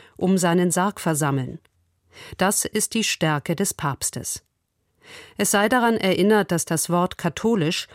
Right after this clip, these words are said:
allumfassend bedeutet und dass die katholische Lehre für alle Länder gleich ist. Papst Franziskus hat seine Rolle als Verfechter des Universellen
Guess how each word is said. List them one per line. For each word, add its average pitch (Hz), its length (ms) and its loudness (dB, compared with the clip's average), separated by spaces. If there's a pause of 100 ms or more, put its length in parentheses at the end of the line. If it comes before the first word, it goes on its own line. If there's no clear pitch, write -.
(120)
allumfassend 180 960 0
bedeutet 170 560 0 (380)
und 196 120 2
dass 208 120 2
die 233 100 0
katholische 240 600 0
Lehre 196 340 2
für - 260 -4
alle 220 220 2
Länder 175 440 2
gleich 175 480 0
ist. - 400 -8 (1200)
Papst - 380 0
Franziskus 165 640 -2
hat 156 120 -2
seine 170 240 2
Rolle 185 360 2
als 151 180 -2
Verfechter 180 580 -2
des 156 160 0
Universellen 165 720 2